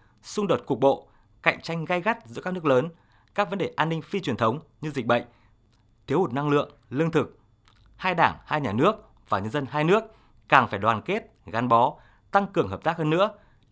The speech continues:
để cùng nhau vượt qua mọi khó khăn, tiếp tục kiên định mục tiêu độc lập dân tộc và chủ nghĩa xã hội, cùng nhau làm hết sức mình để bảo vệ và không ngừng vun đắp cho mối quan hệ hữu nghị vĩ đại, đoàn kết đặc biệt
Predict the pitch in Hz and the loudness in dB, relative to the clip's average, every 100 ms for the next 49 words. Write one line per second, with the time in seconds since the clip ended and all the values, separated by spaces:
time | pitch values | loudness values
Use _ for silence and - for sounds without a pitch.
0 | _ 139 120 - 131 117 151 139 92 120 | _ 0 0 2 0 4 4 2 -4 -4
1 | - 143 131 110 98 - 113 151 143 - | 0 0 0 -2 -2 -2 4 4 4 -8
2 | _ _ _ 254 247 185 - 180 175 - | _ _ _ 0 2 0 0 -2 -2 -4
3 | - 104 156 160 - 147 120 120 - - | -8 -6 -2 -2 -2 -2 0 0 -2 -10
4 | 117 151 123 - _ _ - 107 90 _ | -8 2 2 2 _ _ -6 -4 -4 _
5 | 104 95 - 151 151 - _ _ _ _ | -10 -6 0 4 4 4 _ _ _ _
6 | - 120 104 143 139 104 160 175 147 104 | -2 -2 0 -2 -2 -4 -6 0 2 0
7 | - _ - 117 - 110 92 123 113 - | -6 _ -10 -8 -4 -2 2 2 0 -10
8 | _ _ 98 113 - _ _ - 190 160 | _ _ 0 0 0 _ _ -4 0 0
9 | 95 143 180 220 - _ _ - 156 151 | -2 0 2 2 -6 _ _ -8 -6 -4
10 | 175 170 120 139 170 175 - _ 90 147 | -2 -4 -4 -6 -2 -2 -4 _ -10 0
11 | 170 139 - _ _ _ 117 123 104 - | 2 2 -4 _ _ _ 0 2 2 -4
12 | 208 131 127 120 | -4 -2 2 0